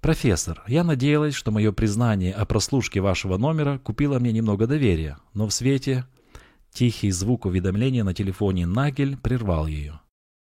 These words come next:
Раздраженно она достала устройство и прочитала сообщение. Ее выражение сменилось с досады на явный ужас. Она ахнула, прикрыла рот рукой и вскочила на ноги.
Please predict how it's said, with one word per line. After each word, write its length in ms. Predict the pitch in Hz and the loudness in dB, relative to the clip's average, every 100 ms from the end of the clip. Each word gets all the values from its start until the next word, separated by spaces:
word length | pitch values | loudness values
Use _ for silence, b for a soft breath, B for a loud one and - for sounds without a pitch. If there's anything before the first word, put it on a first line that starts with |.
| _ _ _ _ | _ _ _ _
Раздраженно 680 | - 104 113 127 180 165 127 | -4 0 2 2 2 2 2
она 140 | 104 | 2
достала 420 | 98 98 107 98 | 0 0 2 2
устройство 600 | 92 87 139 165 170 139 139 | 2 0 0 2 0 -4 -4
и 180 | - | -2
прочитала 540 | 143 110 101 98 98 104 | 0 0 0 -2 0 0
сообщение. 720 | - 123 - 87 73 71 69 _ _ _ _ _ _ _ _ _ 110 | -2 -4 -2 -4 -4 -8 -12 _ _ _ _ _ _ _ _ _ -2
Ее 240 | 110 110 | 4 6
выражение 580 | 104 104 127 165 147 135 | 6 2 4 2 2 -2
сменилось 540 | - 104 117 101 92 | 0 2 4 4 0
с 40 | 98 | -2
досады 540 | 104 98 147 156 151 | 0 2 2 2 2
на 100 | 131 | 0
явный 440 | 95 107 104 107 - | 0 0 0 -2 -2
ужас. 480 | 113 85 71 - - _ _ _ _ _ _ | 0 0 -2 -10 -14 _ _ _ _ _ _
Она 260 | - 104 110 - | -2 0 0 2
ахнула, 580 | 117 - 101 87 78 - | 0 0 -4 -2 -4 -4
прикрыла 460 | - - 117 98 90 | -4 0 2 4 4
рот 280 | 120 151 - | 4 2 0
рукой 380 | 95 - 151 | -2 0 -2
и 160 | 147 110 | 0 -4
вскочила 460 | 87 98 - 123 120 | -4 -4 0 0 2
на 100 | 127 | 2
ноги. 400 | 101 85 73 | 2 0 -6